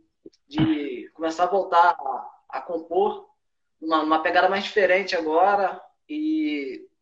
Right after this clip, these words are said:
e começar a gravar, cara. Mas vou fazer uma coisa bem, bem simples, assim, mas bem feita. Eu vou, é, eu tô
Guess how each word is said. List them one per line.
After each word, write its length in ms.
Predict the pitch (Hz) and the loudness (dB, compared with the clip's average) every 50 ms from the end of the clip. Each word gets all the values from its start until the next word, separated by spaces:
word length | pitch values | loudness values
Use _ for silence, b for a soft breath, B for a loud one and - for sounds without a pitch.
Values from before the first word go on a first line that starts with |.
| _ | _
e 60 | 160 160 | -18 -16
começar 640 | - 196 214 214 208 - 202 196 202 214 233 233 | -10 -6 -6 -6 -6 -4 0 2 4 4 4 4
a 160 | 226 - - - | 2 0 -2 0
gravar, 460 | 247 262 262 - 240 214 180 - - | 0 0 2 4 4 4 6 4 2
cara. 380 | - 127 120 110 101 101 101 - _ _ _ _ _ | 0 -2 -6 -6 -8 -10 -14 -16 _ _ _ _ _
Mas 220 | 143 151 165 165 | -4 -2 -2 -2
vou 100 | 180 185 | -2 -4
fazer 220 | 185 190 196 185 196 | -4 -4 -6 -4 -2
uma 120 | 208 214 | -2 0
coisa 220 | - 226 220 220 196 | 0 2 2 2 2
bem, 180 | 240 247 254 | 2 0 0
bem 160 | 240 247 294 | 0 0 -2
simples, 380 | 302 - - 233 247 247 247 208 | -2 -6 -8 -8 -6 -6 -4 -4
assim, 220 | 208 196 - 196 | -4 -4 -4 -4
mas 120 | 190 185 190 | -6 -4 -4
bem 140 | 202 214 214 | -4 -6 -6
feita. 240 | - 190 175 170 | -6 -8 -8 -6
Eu 80 | 170 165 | -8 -8
vou, 320 | 165 175 170 160 160 - - _ _ _ _ _ - - _ _ _ | -2 0 2 2 2 -2 -8 _ _ _ _ _ -20 -20 _ _ _
é, 420 | 139 151 160 170 160 151 143 - - | -4 0 2 4 4 4 2 2 0
eu 100 | - - | -2 -4
tô 220 | 170 175 170 170 | -6 -8 -10 -10